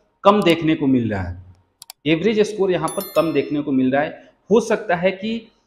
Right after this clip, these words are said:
दोनों ही team से, अ, average दो सौ से लेकर दो सौ पचास के आसपास ही run आपको देखने को मिलेगा,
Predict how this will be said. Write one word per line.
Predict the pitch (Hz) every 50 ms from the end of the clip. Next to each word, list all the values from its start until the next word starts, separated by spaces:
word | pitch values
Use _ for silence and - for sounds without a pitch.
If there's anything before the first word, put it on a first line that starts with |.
| _ _ -
दोनों | 123 113 170 180 208 208 180
ही | 226 240
team | - 196 185 185 185
से, | 185 - 180 202 202 196 - - - - _ -
अ, | 123 123 120 - - -
average | 175 180 180 185 220 220 160 147 -
दो | 147 170 214 233
सौ | - - 196 185
से | 185 - 185
लेकर | 170 156 160 156 190 185 -
दो | 139 160 165
सौ | - - 185
पचास | - - - - 151 147 160 160 - -
के | 147 127
आसपास | 131 127 - - 156 147 - -
ही | 180 156
run | 139 135 131
आपको | 127 120 - - 127
देखने | 117 113 110 - 123 123
को | 123 - 170
मिलेगा, | 139 117 107 104 98 98 90 87